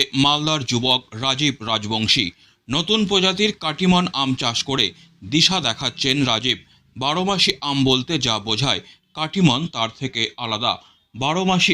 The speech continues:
আমে দেখা গেছে বছরে দুবার আম পাওয়া যায়, কিন্তু কাটিমনের ক্ষেত্রে বছরের প্রায় সব দিনই গাছে আম পাওয়া যাবে। একদিনও গাছ ফাঁকা থাকার ব্যাপার নেই,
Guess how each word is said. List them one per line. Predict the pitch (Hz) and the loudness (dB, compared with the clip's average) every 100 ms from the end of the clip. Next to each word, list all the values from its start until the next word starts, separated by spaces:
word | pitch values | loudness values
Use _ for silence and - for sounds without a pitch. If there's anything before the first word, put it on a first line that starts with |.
| - | -2
আমে | 135 143 151 | 0 2 2
দেখা | 120 - 110 | 2 -2 -2
গেছে | 113 110 135 92 - _ - | -2 0 0 -2 -8 _ -10
বছরে | 120 147 190 190 | -6 -2 2 4
দুবার | 156 135 135 139 - | 4 4 4 0 -4
আম | 135 123 | -4 -2
পাওয়া | 123 110 107 | -2 -2 -4
যায়, | 110 110 - _ _ _ _ - | -2 -2 -4 _ _ _ _ -2
কিন্তু | 202 175 | 0 2
কাটিমনের | 151 - 147 214 202 190 175 | 0 -2 -2 2 2 2 0
ক্ষেত্রে | - 135 117 160 101 - _ _ | -2 -4 -4 -2 -4 -6 _ _
বছরের | 107 139 143 196 196 | -4 -2 2 6 6
প্রায় | 196 170 | 4 0
সব | 139 - 131 117 | 0 -2 -4 -2
দিনই | 139 165 90 - _ 110 | 0 2 0 -6 _ -6
গাছে | 123 - 123 - | -4 0 0 0
আম | 147 139 | -2 -2
পাওয়া | 127 107 98 | -2 -2 0
যাবে। | 101 113 110 - _ _ - | 0 0 0 -2 _ _ -8
একদিনও | 147 160 170 185 | -6 -2 2 2
গাছ | 127 117 113 - - | 2 0 -2 -6 -10
ফাঁকা | 160 151 127 | -10 -8 -8
থাকার | 123 117 131 | -8 -6 -4
ব্যাপার | 139 127 110 104 | -2 -4 -2 0
নেই, | 110 107 | 2 0